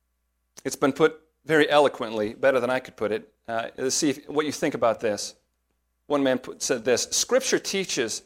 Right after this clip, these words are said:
that when a person is walking in idleness, others should step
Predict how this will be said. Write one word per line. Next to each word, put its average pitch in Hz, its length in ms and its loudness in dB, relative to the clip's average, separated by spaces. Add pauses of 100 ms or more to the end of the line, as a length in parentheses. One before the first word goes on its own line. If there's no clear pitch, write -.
(260)
that 160 160 0
when 160 140 0
a 135 40 4
person 214 480 0
is 135 220 -2
walking 151 460 2
in 127 160 -2
idleness, 110 840 -4 (600)
others 175 400 2
should - 240 -2
step - 540 0